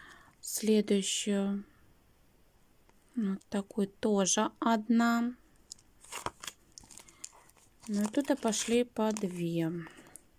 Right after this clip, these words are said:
Вот эти мне понравились, вот эти переливы. Это вообще что-то с чем-то. Две одинаковых.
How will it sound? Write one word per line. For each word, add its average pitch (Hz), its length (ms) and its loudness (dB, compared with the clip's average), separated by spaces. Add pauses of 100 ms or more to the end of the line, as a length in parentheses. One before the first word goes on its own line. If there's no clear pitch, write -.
(1000)
Вот - 120 0
эти 233 220 6
мне 208 140 4
понравились, 202 640 4
вот - 140 -2
эти - 140 -6
переливы. 196 600 4
Это 196 160 0
вообще 185 600 -2
что-то 190 400 -4
с - 80 -2
чем-то. 185 400 -4
Две 180 280 0 (220)
одинаковых. 185 720 -6